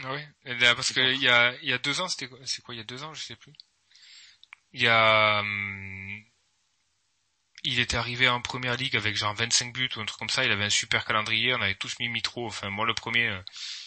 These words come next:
Speaker 1: il, Fulham s'était troué comme, euh, mais, mais comme jamais sur les quatre premiers matchs. Et après, derrière, c'est bon, quoi. C'était Reed, euh,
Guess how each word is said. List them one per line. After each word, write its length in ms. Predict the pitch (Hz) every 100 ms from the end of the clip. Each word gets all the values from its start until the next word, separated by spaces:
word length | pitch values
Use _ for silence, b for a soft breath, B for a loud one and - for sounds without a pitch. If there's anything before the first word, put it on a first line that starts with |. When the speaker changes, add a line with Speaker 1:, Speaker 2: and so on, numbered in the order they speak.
| B B -
Speaker 1:
il, 220 | 120 120
Fulham 360 | - 135 139 143
s'était 300 | - 117 -
troué 460 | - - 139 143
comme, 220 | 139 110 104
euh, 300 | 98 101 113
mais, 420 | 117 101 98 107 117
mais 100 | 110
comme 240 | 120 117
jamais 280 | 113 139 143
sur 160 | -
les 100 | 113
quatre 160 | 113 120
premiers 180 | - 123
matchs. 280 | 123 147 -
Et 20 |
après, 220 | 107 -
derrière, 260 | 131 123 127
c'est 140 | - 113
bon, 140 | 101
quoi. 100 | 104
C'était 340 | - 113 110
Reed, 280 | 110 135 139
euh, 240 | 117 107